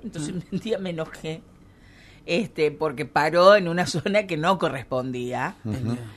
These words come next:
Speaker 1: Eh, y, eh, después me dijeron,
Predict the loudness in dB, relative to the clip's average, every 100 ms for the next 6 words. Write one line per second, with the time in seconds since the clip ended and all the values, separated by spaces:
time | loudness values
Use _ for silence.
0 | -20 -8 0 2 4 4 4 2 2 0
1 | -4 -2 2 2 2 -2 2 4 6 6
2 | 2 0 -4 -4 2 4 4 2 2 2
3 | 2 0